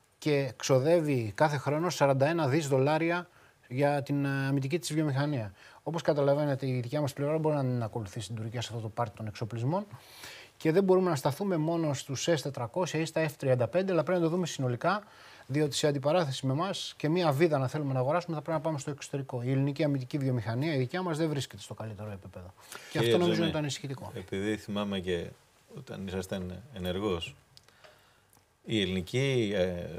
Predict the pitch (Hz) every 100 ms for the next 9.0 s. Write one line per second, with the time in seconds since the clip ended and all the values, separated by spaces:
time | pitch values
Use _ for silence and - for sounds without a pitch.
0 | 82 - 95 87 80 92 87 85 85 82
1 | 85 87 85 80 98 101 98 87 82 80
2 | 85 92 127 98 107 147 - 69 67 131
3 | 131 - - - - - _ - 113 127
4 | - - - - _ 95 92 95 127 131
5 | 113 101 95 120 123 110 - 113 101 101
6 | - _ _ _ - 98 98 110 123 113
7 | 98 92 98 131 - 87 78 78 82 -
8 | 101 95 110 113 85 78 80 73 73 73